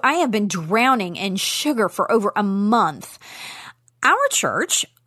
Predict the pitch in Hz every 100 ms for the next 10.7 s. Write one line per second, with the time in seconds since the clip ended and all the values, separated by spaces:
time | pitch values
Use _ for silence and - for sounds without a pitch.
0 | _ 233 262 330 302 202 226 202 196 196
1 | - 339 392 381 320 262 240 247 - 180
2 | - - 247 240 233 202 - 214 208 -
3 | 202 185 165 196 220 196 175 175 202 208
4 | 220 - 202 185 - - 175 254 254 262
5 | 233 226 196 165 - - - 233 311 302
6 | 220 - - 285 285 311 - 214 185 185
7 | 170 - 185 185 175 180 185 - 170 -
8 | - 254 254 240 226 233 226 226 220 202
9 | 175 220 277 269 262 214 190 302 - -
10 | - 269 208 185 185 190